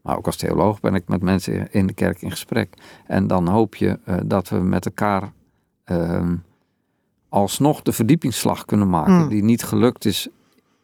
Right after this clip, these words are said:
Speaker 1: denk ik, in de la-, in de laatste synode.
Speaker 2: Nee, dus dan
Speaker 1: Eh,
Speaker 2: moet het vanuit een andere hoek komen. Maar bijvoorbeeld een heel praktisch probleem waar heel veel gemeentes mee kampen, te weinig mensen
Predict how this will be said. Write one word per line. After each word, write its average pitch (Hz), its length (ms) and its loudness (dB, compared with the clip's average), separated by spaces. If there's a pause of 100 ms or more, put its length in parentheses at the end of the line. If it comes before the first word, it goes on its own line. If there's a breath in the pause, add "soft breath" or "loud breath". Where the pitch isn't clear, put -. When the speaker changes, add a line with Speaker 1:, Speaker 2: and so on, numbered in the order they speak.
(240)
Speaker 1:
denk 95 280 0
ik, - 140 -2
in 107 80 4
de 98 60 4
la-, 90 240 2
in 95 160 0
de 92 60 -2
laatste 87 280 0
synode. 113 440 0
Speaker 2:
Nee, 160 260 2
dus 127 140 -2
dan 156 80 6
Speaker 1:
Eh, 160 60 6
Speaker 2:
moet 170 100 4
het 170 160 -4
vanuit 151 280 2
een 156 60 -2
andere 175 300 4
hoek 156 260 0
komen. 190 440 4 (500 loud breath)
Maar 240 120 6
bijvoorbeeld 233 300 6
een 226 80 10
heel 233 160 8
praktisch 220 380 2
probleem 196 500 6
waar 175 120 6
heel 175 120 8
veel 165 100 2
gemeentes 156 400 4
mee 151 120 4
kampen, 151 380 2
te 180 100 4
weinig 147 400 2
mensen 143 420 2